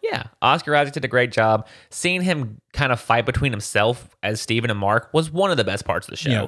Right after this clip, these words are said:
Speaker 2: it was.
Speaker 1: But you're not gonna miss anything. I mean, do what I did. Go look up who Moon Knight is, and I can watch a fifteen-minute YouTube video explaining the history of Moon Knight and Marvel, and I knew more about this than the, what the show gave me. I
Speaker 2: Yeah.
Speaker 1: can, I can link some videos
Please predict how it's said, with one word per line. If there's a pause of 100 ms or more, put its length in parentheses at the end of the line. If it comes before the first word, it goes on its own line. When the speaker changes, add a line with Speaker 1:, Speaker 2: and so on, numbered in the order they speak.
(100)
Speaker 2:
it
was. (1040)
Speaker 1:
But
you're
not
gonna
miss
anything.
I
mean, (500)
do
what
I
did.
Go
look
up
who
Moon
Knight
is,
and
I
can
watch
a
fifteen-minute
YouTube
video
explaining
the
history
of
Moon
Knight
and
Marvel,
and
I
knew
more
about
this
than
the,
what
the
show
gave
me. (920)
I
Speaker 2:
Yeah.
Speaker 1:
can,
I
can
link
some
videos